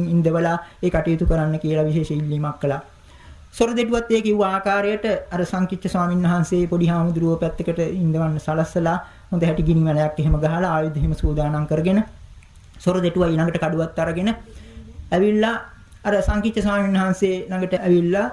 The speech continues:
හිස වටේ කරකවලා පාරක් ගැහුවා ම ශරීරයට. ඒ ගහනවත් එක්කම කඩුව දෙකට නැවිලා ඒ මුවාතට මුවාත වදින ආකාරයට දෙකට නැවිලා ගියා. ඉතින් මේ සොර දෙටුවා කල්පනා කරා මොකක් හරි මේ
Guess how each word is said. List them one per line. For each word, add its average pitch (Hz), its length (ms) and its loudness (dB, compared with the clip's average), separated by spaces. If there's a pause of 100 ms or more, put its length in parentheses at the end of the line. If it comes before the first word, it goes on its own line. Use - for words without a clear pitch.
හිස 165 200 0
වටේ 165 280 -2
කරකවලා 175 540 0 (380)
පාරක් 190 400 0
ගැහුවා 175 600 0
ම 175 200 -2
ශරීරයට. 160 600 0 (2000)
ඒ 214 140 2
ගහනවත් 240 500 0
එක්කම 233 280 4
කඩුව 202 320 2 (220)
දෙකට 160 340 0
නැවිලා 208 480 0 (800)
ඒ 175 280 4
මුවාතට 226 520 2
මුවාත 208 420 2 (360)
වදින 185 320 0
ආකාරයට 185 600 0 (240)
දෙකට 180 280 -2
නැවිලා 165 300 0
ගියා. 139 240 -6 (560)
ඉතින් 220 220 2
මේ 202 420 0
සොර 202 140 2
දෙටුවා 208 320 0
කල්පනා 190 340 -2
කරා 202 160 -2
මොකක් 185 260 -4
හරි 190 140 -2
මේ 170 340 -2